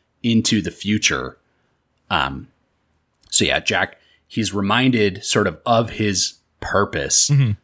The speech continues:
Speaker 1: uh, and of, you know, why this mission is, is so important to him. And it cuts back to Jack laying in the snow, and he responds to that monk's question, and he just very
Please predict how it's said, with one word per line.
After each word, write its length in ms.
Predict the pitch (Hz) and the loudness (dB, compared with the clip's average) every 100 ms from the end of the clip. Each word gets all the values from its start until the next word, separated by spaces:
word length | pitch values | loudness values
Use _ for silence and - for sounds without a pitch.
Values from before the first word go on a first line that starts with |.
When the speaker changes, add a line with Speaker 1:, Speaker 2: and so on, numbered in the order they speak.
| - | -6
Speaker 1:
uh, 160 | 78 57 | -6 -4
and 220 | 90 78 - | -4 -4 0
of, 460 | 95 101 87 - - | 4 4 2 -6 -14
you 100 | - | -6
know, 100 | 82 | -4
why 380 | 78 82 95 95 | -2 0 2 2
this 220 | 90 92 | 0 -2
mission 300 | 98 95 90 | 0 0 -2
is, 220 | 82 - 127 | 0 -2 0
is 140 | 98 | 2
so 200 | - 87 | 2 2
important 440 | 80 - 85 87 - | -2 -4 -4 -4 -6
to 160 | 85 | -4
him. 200 | 73 73 - _ _ _ _ - | -6 -8 -12 _ _ _ _ -8
And 380 | 87 78 73 - | -4 -2 -4 -6
it 180 | 101 - | -6 -2
cuts 220 | 127 117 - | 0 0 0
back 240 | 107 - | 0 0
to 60 | 107 | -2
Jack 380 | 98 92 87 82 | 0 0 0 -4
laying 500 | 80 87 92 92 92 | -4 -2 -2 -2 -6
in 260 | 104 104 87 | -4 -4 0
the 100 | 85 | 2
snow, 720 | - - 90 87 78 73 - _ _ _ - | 2 2 0 -2 -2 -6 -12 _ _ _ -4
and 400 | 92 80 76 78 | -2 -2 -4 -10
he 260 | - 101 | -8 -6
responds 720 | 92 110 - 120 104 110 104 - | -2 0 2 2 2 2 0 0
to 420 | - 95 90 85 | 0 0 -4 -4
that 300 | 92 90 - | -2 -2 -2
monk's 360 | 98 101 101 - | -2 -2 0 -2
question, 680 | - 98 - - 78 73 - _ _ | 0 -2 0 -4 -6 -8 -12 _ _
and 180 | - 90 | -8 -6
he 200 | - 101 | -2 -2
just 400 | 92 104 - - _ | 0 0 0 -4 _
very 680 | 98 104 104 104 104 101 95 | -2 2 2 2 0 -2 -6